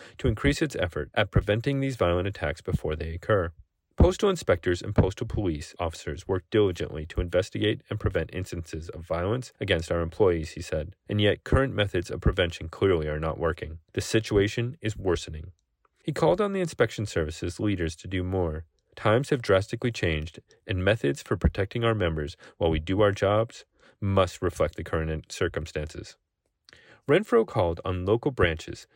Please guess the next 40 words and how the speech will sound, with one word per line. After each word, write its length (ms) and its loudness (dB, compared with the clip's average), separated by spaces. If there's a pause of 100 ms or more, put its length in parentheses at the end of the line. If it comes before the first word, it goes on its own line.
to 120 -8
hold 260 2
rallies 440 2
like 200 -4
the 80 -6
ones 320 -2
in 80 -8
Chicago 540 -2
and 100 -8
Cincinnati, 640 -4 (180)
and 160 0
more 240 4
rallies 420 2
were 100 -2
being 220 -2
planned 340 -2
as 100 -12
this 200 -2
issue 240 -2
of 60 -2
the 80 -8
magazine 440 -4
was 100 -8
being 240 -8
prepared. 500 0 (300)
"Events 320 2
like 180 2
these 300 0
make 180 -2
a 80 -2
difference 500 -2
and 160 -4
bring 200 0
awareness 600 0
to 120 -14
this 140 -6
growing 320 0
problem. 460 -2 (100)
I 80 0
encourage 360 2